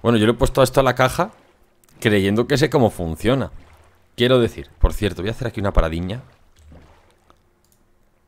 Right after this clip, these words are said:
Eh, mayúscula izquierda es. Ahí estamos.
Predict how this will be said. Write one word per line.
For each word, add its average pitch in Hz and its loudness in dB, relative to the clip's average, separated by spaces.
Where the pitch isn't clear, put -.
Eh, 95 -2
mayúscula 92 -2
izquierda 76 -16
es. - -18
Ahí - -14
estamos. - -18